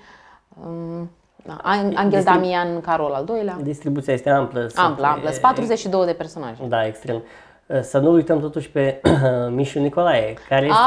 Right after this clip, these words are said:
Speaker 1: Absolut,
Speaker 2: focșănean,
Speaker 1: da,
Speaker 2: Adrian
Speaker 1: da,
Speaker 2: Damian. Am
Speaker 1: așa
Speaker 2: avut o
Speaker 1: e.
Speaker 2: surpriză plăcută să-l văd
Speaker 1: Da,
Speaker 2: în
Speaker 1: da.
Speaker 2: film. N-am apucat să citesc, e atât de mare distribuția încât n-am apucat să o citesc pe toată. Și când m-am dus la film și l-am văzut pe Adrian Damian, a fost o surpriză plăcută.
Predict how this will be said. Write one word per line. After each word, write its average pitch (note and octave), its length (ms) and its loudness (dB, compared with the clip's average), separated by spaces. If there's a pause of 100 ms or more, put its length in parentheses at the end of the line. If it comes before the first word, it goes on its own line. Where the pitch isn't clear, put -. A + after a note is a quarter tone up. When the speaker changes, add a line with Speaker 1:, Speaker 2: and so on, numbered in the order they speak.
(120)
Speaker 1:
Absolut, B3 380 4
Speaker 2:
focșănean, G#3 360 4
Speaker 1:
da, - 160 4
Speaker 2:
Adrian F3 220 6
Speaker 1:
da, F3+ 60 6
Speaker 2:
Damian. F3 380 4
Am - 80 -8 (120)
Speaker 1:
așa C#3+ 120 4
Speaker 2:
avut A3+ 220 4
o - 20 0
Speaker 1:
e. F3 60 0
Speaker 2:
surpriză E3+ 380 -2
plăcută G3 420 -2
să-l F#3+ 260 0
văd G#3+ 280 2 (200)
Speaker 1:
Da, G#3 80 -2 (100)
Speaker 2:
în G#3 60 6
Speaker 1:
da. G#3+ 60 4
Speaker 2:
film. G#3 320 4 (240)
N-am G3 140 2
apucat G3+ 280 4
să - 240 -8
citesc, - 380 -6
e C3+ 300 2
atât C3 180 -2
de D3+ 100 0
mare D3+ 180 6
distribuția D3+ 460 -2
încât E3+ 200 -2
n-am F#3+ 200 4
apucat E3 240 4
să - 100 -6
o C#3+ 40 -4
citesc C#3 380 -2
pe C3+ 120 0
toată. B2 340 2 (260)
Și - 200 -14
când F3 360 0
m-am D#3 220 4
dus F3+ 120 -4
la F#3+ 120 6
film E3+ 320 0
și - 140 -10
l-am C#3+ 140 6
văzut C#3+ 220 2
pe E3 100 0
Adrian C#3 460 6
Damian, D3+ 380 4 (480)
a C3 120 -4
fost F3 220 2
o - 20 -8
surpriză F3+ 320 -2
plăcută. F#3 420 0